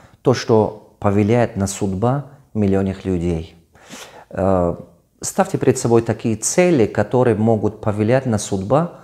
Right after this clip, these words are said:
тысячи, тысячи людей, и сами интересны. И это ваша цель, и это ваша мечта ещё работает хотя бы сто лет минимум после того, когда вы уйдёте от жизни. А если работает ещё тысячи лет,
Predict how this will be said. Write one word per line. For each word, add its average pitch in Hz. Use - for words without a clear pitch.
тысячи, -
тысячи 110
людей, 110
и 104
сами 123
интересны. 101
И 117
это 117
ваша 110
цель, -
и 107
это 104
ваша 107
мечта 101
ещё -
работает 110
хотя 110
бы 110
сто -
лет 113
минимум 143
после 107
того, 117
когда 110
вы 107
уйдёте 107
от 87
жизни. 85
А 98
если 101
работает 98
ещё 92
тысячи 156
лет, 85